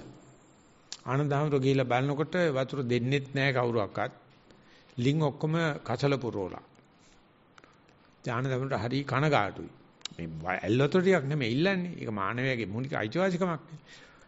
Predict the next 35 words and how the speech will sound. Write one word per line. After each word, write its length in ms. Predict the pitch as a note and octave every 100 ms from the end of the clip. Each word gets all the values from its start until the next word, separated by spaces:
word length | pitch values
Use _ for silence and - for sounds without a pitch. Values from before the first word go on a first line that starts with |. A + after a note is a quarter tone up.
| - -
ගිහිල්ලා 360 | C3+ C3+ C#3
කියන 200 | C3+ C3+
අවසරයි 480 | C3 B2 A#2+ C3 B2+
ස්වාමීන් 400 | A#2 B2 A#2+ B2
වහන්සේ, 400 | B2 B2 A#2 D#3+
මේ 220 | C#3 C3 A#2
ගමේ 300 | A2+ A#2 C3 B2+
මිනිස්සු 460 | B2 B2+ - D3+ C#3 C3 C3 C3
කියන්න 300 | - D#3+ A#2+ A2
බෑනේ 280 | C3 D#3+ D3
කෙලින්ම. 340 | C#3+ E3+ D#3+ C#3+ - - - - - _ - - -
මේ 200 | C#3+ - -
ඔක්කොම 420 | A#2+ - - E3
ලිං 320 | F3 C#3 C3+ C#3+
වලට 320 | D3 C#3 E3+ F3 D3+ D3+
මේ 160 | C3+
කසල 320 | A#2 A#2+ B2+ C3+
දාලා 320 | B2 B2 D3
පිදුරු 340 | - D3+ D3+ B2+
දාලයි 340 | G2 F2+ E2+
කියලා. 300 | - - - - - - - -
"මම 280 | - G3+ F3
කමන්නේ 340 | D#3 C3+ B2+
නෑ" 120 | A#2+ A#2+
කියලා 180 | C3+
බුදුහන්සේ 400 | C3+ B2+ B2+ C3
කර්මයෙන් 300 | B2+ B2 B2+
ටික 140 | C#3 C#3
වෙලා 200 | C3+ C3
ගිහලා 220 | C3 C#3
කිව්වා, 160 | D#3+ C3+
"ආනන්ද 200 | C#3 D#3+
වතුර 320 | D3 C3+ D#3+
තිබහයි" 380 | A#2+ F#2 E2+ -
කියලා. 300 | - -